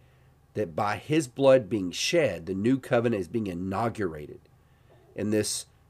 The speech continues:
meal, this what we call the Lord's Supper, is tied together to this inauguration of the new covenant. Let me just read through this passage.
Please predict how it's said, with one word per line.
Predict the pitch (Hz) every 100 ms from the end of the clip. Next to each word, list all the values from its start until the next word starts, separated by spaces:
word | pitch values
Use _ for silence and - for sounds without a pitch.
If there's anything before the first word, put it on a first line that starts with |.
| _
meal, | - 107 131 139 92
this | 85 90 -
what | 82
we | 104
call | 110 101
the | 90
Lord's | 90 113 107
Supper, | - 135 -
is | 90 - -
tied | - 131 139 127
together | - 107 82 117 120 78 73 - _ _ _ _
to | -
this | 107 -
inauguration | 107 101 110 131 120 143 104 90 - 92 85 85 76 _ -
of | 98
the | 87
new | 87
covenant. | 80 - 90 78 73 _ _ _ _ _ _ _ _ _ _ _ -
Let | 113
me |
just | 151 107
read | 107 120
through | 110
this | 95 85
passage. | - 101 98 98 90 -